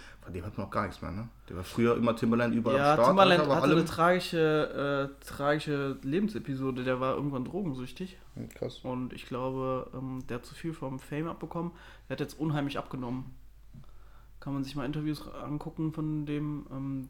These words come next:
Speaker 2: der hat sich, äh, äh, verändert und der hat das, der meinte, das war eigentlich so eine der giftigsten Phasen seines Lebens.
Speaker 1: Krass, und danach wollte keiner mit ihm arbeiten, so richtig, oder was?
Speaker 2: Weiß ich gar nicht.
Speaker 1: Oder hat sich selber
Speaker 2: Ich,
Speaker 1: vielleicht
Speaker 2: ich
Speaker 1: gesagt,
Speaker 2: weiß nicht,
Speaker 1: er,
Speaker 2: wie das,
Speaker 1: er, er will
Speaker 2: äh,
Speaker 1: nicht mehr ins Biss rein oder so?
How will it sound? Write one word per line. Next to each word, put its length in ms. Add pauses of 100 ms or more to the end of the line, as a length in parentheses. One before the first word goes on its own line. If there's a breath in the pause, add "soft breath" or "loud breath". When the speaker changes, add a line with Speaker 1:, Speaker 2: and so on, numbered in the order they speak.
(120)
Speaker 2:
der 160
hat 160
sich, 340
äh, 240 (1000 soft breath)
äh, 200
verändert 440
und 280
der 200
hat 200
das, 260
der 80
meinte, 260
das 160
war 300
eigentlich 260
so 140
eine 200
der 100
giftigsten 640 (140)
Phasen 360
seines 260
Lebens. 340
Speaker 1:
Krass, 300
und 60
danach 200
wollte 140
keiner 200
mit 80
ihm 80
arbeiten, 320
so 80
richtig, 280
oder 140
was? 160 (180)
Speaker 2:
Weiß 180
ich 140
gar 180
nicht. 260 (640)
Speaker 1:
Oder 120
hat 100
sich 80
selber 200
Speaker 2:
Ich, 60
Speaker 1:
vielleicht 180
Speaker 2:
ich 60
Speaker 1:
gesagt, 140
Speaker 2:
weiß 120
nicht, 100
Speaker 1:
er, 60
Speaker 2:
wie 40
das, 220
Speaker 1:
er, 180
er 300
will 60
Speaker 2:
äh, 40
Speaker 1:
nicht 100
mehr 100
ins 80
Biss 220
rein 240
oder 120
so? 180